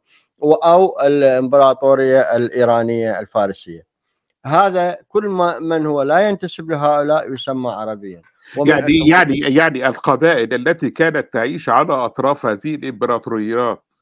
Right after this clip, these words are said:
Speaker 2: كلهم
Speaker 1: نعم.
Speaker 2: كان اسمهم عرب؟
Speaker 1: آه، هذه التسمية تسمى عرب، هي لها علاقة بكلمة غرب، إنه كل شخص م-، بغرب ال-، الفرات كان بأيام، بدأت من أيام ال-، الآشوريين،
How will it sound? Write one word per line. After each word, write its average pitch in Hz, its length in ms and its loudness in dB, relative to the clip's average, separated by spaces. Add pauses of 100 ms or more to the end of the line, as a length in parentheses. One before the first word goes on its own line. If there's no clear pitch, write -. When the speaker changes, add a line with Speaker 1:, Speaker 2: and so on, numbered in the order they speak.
(140)
Speaker 2:
كلهم 147 460 2
Speaker 1:
نعم. 110 80 -12
Speaker 2:
كان 131 180 -2
اسمهم 139 380 -6
عرب؟ 151 320 0 (800)
Speaker 1:
آه، 156 260 6
هذه 185 260 2
التسمية 170 580 -6
تسمى 160 480 -6
عرب، 147 380 -2
هي 160 60 -4 (400)
لها 135 240 -2
علاقة 127 320 -4
بكلمة 120 480 -8
غرب، 135 300 -4 (300)
إنه 123 240 -6
كل 151 240 -16
شخص 123 540 -14
م-، 120 300 -10
بغرب 151 480 0
ال-، 147 200 -2 (320)
الفرات 131 580 0 (180)
كان 123 260 -6
بأيام، 120 600 -4 (120)
بدأت 131 460 -2
من 135 60 -4
أيام 131 280 -2
ال-، 120 160 -6
الآشوريين، 117 720 -6